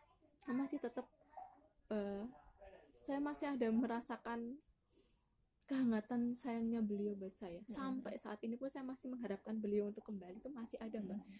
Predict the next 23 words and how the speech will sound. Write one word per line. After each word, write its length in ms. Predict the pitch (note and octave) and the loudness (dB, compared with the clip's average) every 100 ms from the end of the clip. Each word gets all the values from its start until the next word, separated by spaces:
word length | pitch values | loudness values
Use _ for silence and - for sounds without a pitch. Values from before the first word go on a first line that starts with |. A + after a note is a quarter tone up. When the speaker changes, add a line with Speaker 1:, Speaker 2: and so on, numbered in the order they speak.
| - | 0
Speaker 1:
Jadi 160 | G#3 C4+ | 2 2
kalau, 340 | C#4 C4+ C4+ - - - - - _ _ - | 0 -2 -4 -6 -18 -20 -20 -20 _ _ 0
kalau 160 | C4 A#3+ | 6 8
udah 140 | A3 | 8
berdamai 500 | G#3+ G#3+ G#3+ G#3+ B3 | 6 4 4 4 2
sebenarnya, 640 | B3 - G#3+ G#3+ A#3+ C#4 D4 - - - - - - | 0 -2 0 2 2 0 -4 -6 -8 -14 -20 -20 -4
eh, 480 | A3 G#3+ G#3 G#3 G#3 A#3+ | 2 2 2 2 0 -2
udah 240 | A3+ G#3+ | 4 4
lama 240 | G#3+ F3+ F3+ | 4 -4 -8
untuk 180 | G3+ - | -10 -6
berdamainya. 480 | G3 F3 F#3 F3+ G3+ | -4 -2 -2 -4 -4
Speaker 2:
Mm-mm, 80 | |
Speaker 1:
Cuman 220 | A3 A#3 B3 | -2 0 -2
Speaker 2:
mm-mm. 560 | G3 - - - - | -4 -10 -12 -12 2
Speaker 1:
berharapnya 640 | - G#3 A3 A3+ A3+ B3 B3 | 6 8 8 6 4 2 4
beliau 600 | A3 A3 A3+ A#3 A#3 A#3+ _ - - - | 6 6 6 6 4 0 _ -20 -20 2
hadir 340 | A#3 G#3+ A#3 - | 6 8 6 4
itu 220 | - D#4+ E4+ | 0 -4 -4
sampai 260 | D#4 C4 | -4 0
sekarang 300 | - B3+ D4 | 0 -2 -8
masih. 380 | D4+ B3 - A3+ G#3+ | -6 -6 -4 -4 0
Speaker 2:
Hmm. 260 | A3+ G3+ F3+ - - - - | 0 0 -2 -12 -18 -14 -6
Pengharapan 640 | G#3+ G#3+ G#3 G3 G#3 G#3+ | 2 4 6 4 2 -2